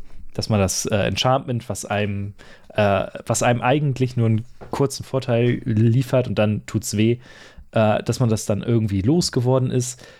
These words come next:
das funktioniert halt mit Greed's Gambit nicht. Im zwanzig, also im Constructed, im normalen sechzig Karten-Formaten kann ich mir vorstellen, dass die zwei Einser halt deutlich mehr Arbeit reinlegen und die drei Karten und sechs Leben halt auch durchaus helfen.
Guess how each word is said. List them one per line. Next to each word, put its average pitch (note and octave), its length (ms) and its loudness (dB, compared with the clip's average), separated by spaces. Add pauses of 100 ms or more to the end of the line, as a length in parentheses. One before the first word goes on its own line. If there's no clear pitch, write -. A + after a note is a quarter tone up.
(100)
das - 140 -10
funktioniert A#2 580 2
halt A2 140 -6
mit G2 100 -6
Greed's - 260 -8
Gambit - 360 -2
nicht. - 240 -14
Im B2+ 240 2
zwanzig, - 440 -2
also A2 200 0
im A2 340 0 (120)
Constructed, - 640 -4 (720)
im A#2+ 260 2
normalen A#2 380 4
sechzig - 360 -6
Karten-Formaten A2 720 0
kann E3+ 180 -2
ich F3 80 2
mir A2+ 120 4
vorstellen, C3+ 600 0
dass - 360 -4
die A2 180 -2
zwei G2+ 680 0
Einser B2+ 580 4
halt G2+ 260 0
deutlich G#2 320 -2
mehr F#2+ 200 0
Arbeit C3+ 480 0
reinlegen A2+ 760 2 (420)
und G2+ 140 -4
die G#2 60 -2
drei G2+ 180 2
Karten G#2+ 320 0
und G2 80 -8
sechs G2+ 220 -8
Leben G2+ 240 -2
halt G2+ 120 -4
auch - 120 -8
durchaus - 360 -8
helfen. B2+ 440 -2